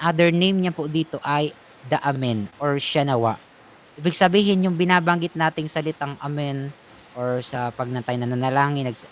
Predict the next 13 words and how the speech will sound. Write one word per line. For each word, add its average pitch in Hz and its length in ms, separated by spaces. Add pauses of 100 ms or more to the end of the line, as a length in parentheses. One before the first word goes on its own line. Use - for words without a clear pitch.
nag-aawit, 139 800 (240)
or 117 80
bahagi 123 480
ng 120 140 (100)
ating, 120 320
ah, 120 140
worship, 120 420 (480)
ay 127 480
pangalan 147 400
po 143 80
ito 143 160
ni 139 80
Jesus 127 400